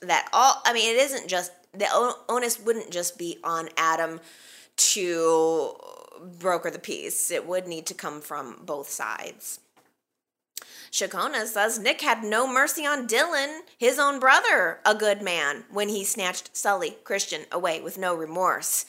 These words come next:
If the same thing happens to him, it would be karma." Oh, oh, oh, oh, that's very good, that Nick did the same thing to Dylan, his brother, who was a good man. Leslie says, "I agree with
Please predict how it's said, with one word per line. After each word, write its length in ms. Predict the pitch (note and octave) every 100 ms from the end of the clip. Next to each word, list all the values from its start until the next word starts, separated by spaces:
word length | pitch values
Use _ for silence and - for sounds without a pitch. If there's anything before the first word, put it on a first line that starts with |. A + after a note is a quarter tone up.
| - - -
If 140 | G3
the 80 | F#3+
same 480 | - G3+ A#3+ C#4 C#4
thing 260 | C4+ C#4
happens 400 | C4+ A#3+ C4+ B3+ C4
to 80 |
him, 280 | A#3 A#3 D4+ G#4 - - _ -
it 240 | A#3 F3+
would 340 | F3+ G3+ C#4 B3+
be 560 | F#4+ G#4 D#4 F4+ - - -
karma." 760 | - D#4+ A4+ C5+ E4 D3 - - - - -
Oh, 680 | D4+ A4+ A#4 F4+ G3+ G3 F#3+ G3 _ -
oh, 360 | B3 E4 C4+ -
oh, 260 | A#3+ C4 -
oh, 300 | A3+ G3+ C#3 -
that's 220 | A3+ -
very 180 | G3 E3
good, 180 | A3+ G#3+
that 140 | -
Nick 340 | F3 G#3+ A#3+
did 140 | A#3 F#3+
the 80 | -
same 320 | G3+ G3 A3+
thing 140 | A#3+
to 100 | A#3+
Dylan, 400 | G#3+ A#3+ G#3 G3
his 260 | G3+ C#4+ B3+
brother, 380 | E3+ D3+ D#3+ F#3+
who 80 |
was 160 | F#3+ G3
a 60 | F#3
good 300 | E3 A#3+ D4
man. 440 | - - A3+ A3+ _ - - - -
Leslie 400 | F#3+ C4 C4 G#3+
says, 240 | A3 G#3+
"I 140 | A3 A#3+
agree 340 | A3 A#3 E4
with 300 | D4 D3+